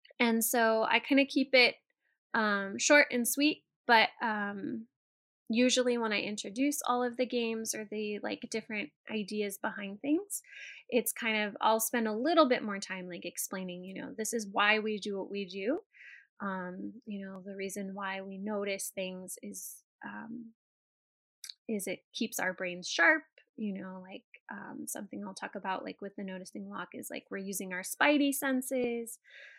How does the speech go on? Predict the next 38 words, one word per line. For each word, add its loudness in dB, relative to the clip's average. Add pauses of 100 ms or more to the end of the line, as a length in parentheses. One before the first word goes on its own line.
(200)
Um, -4
we -4
wanna -8
keep -8
our -2
brain -6
sharp. -4
We -6
wanna -10
notice -10
everything -8
that -6
happens -8
around -8
us. -2 (720)
And 0 (100)
then, -2
like, -4
with -6
the -6
gratitude 2
list, -2 (100)
um, -6 (440)
I'll, -2
you -4
know, -8
when -10
we -12
talk -8
about -4
things -10
that -10
make -10
us -8
happy, 0
I'll -2
also -4
help -8